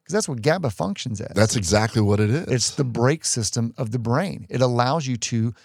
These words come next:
Speaker 1: brake and maneuver. Curve coming up, apply brake. Slow down, go into the turn. Rather than overshooting it and, and hitting up on the sides. If you don't have a brake system,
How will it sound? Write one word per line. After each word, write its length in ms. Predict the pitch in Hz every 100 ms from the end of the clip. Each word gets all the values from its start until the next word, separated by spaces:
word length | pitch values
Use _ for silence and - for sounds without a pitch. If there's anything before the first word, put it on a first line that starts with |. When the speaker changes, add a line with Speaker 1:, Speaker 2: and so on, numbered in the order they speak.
| _ _ 107
Speaker 1:
brake 320 | 101 117 131
and 60 |
maneuver. 440 | 151 160 202 110 76
Curve 320 | - 123 135 -
coming 280 | 160 165 175
up, 160 | 202 -
apply 400 | - 98 104 113
brake. 380 | 135 165 170 131 _ _
Slow 300 | - 120 117
down, 420 | 117 131 151 156 _ _ 117
go 180 | 127
into 160 | 131 120
the 80 | 110
turn. 400 | - 196 151 98 - _ _ _ _
Rather 420 | 110 113 151 160 147
than 180 | 147
overshooting 720 | 147 165 170 - - 220 175 110
it 200 | - 104
and, 280 | 107 101 - _ _ _ -
and 140 | 113
hitting 260 | 113 160 156
up 120 | 147
on 120 | 151
the 60 | 147
sides. 460 | - 165 170 110 120
If 120 | 107
you 100 | 123
don't 260 | 147 156
have 140 | 147 123
a 40 |
brake 300 | 104 139 175
system, 480 | - 104 - 117